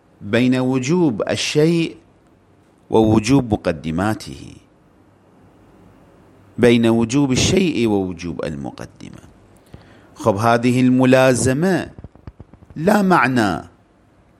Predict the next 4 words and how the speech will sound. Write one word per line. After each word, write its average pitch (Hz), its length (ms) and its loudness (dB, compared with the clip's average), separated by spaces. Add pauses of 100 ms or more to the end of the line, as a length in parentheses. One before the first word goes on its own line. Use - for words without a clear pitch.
لأن 131 480 4
نجري 107 480 2
فيها 135 600 0
البراءة، 90 680 -2